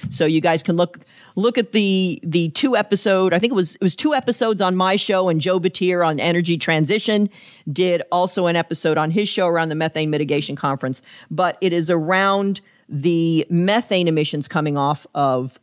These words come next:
oil and gas productions. And that's primarily around, uh, flaring, venting, and fugitive emissions that come off of,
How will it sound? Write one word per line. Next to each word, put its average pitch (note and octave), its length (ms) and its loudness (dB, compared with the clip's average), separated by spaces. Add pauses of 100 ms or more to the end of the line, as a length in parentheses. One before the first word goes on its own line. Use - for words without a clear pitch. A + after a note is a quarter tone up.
oil D3+ 220 0
and C#3 100 -2
gas C#3 220 0
productions. C3 560 -4
And D#3+ 160 0
that's D#3 240 0
primarily A3 960 0
around, D3+ 680 -2 (520)
uh, B2+ 240 -6
flaring, G#3+ 800 0 (380)
venting, F3+ 800 0 (320)
and A3 180 2
fugitive B3+ 640 2
emissions C#3+ 720 -2 (180)
that E3 320 -2
come G#3+ 320 0
off F3+ 320 0 (120)
of, D3+ 440 2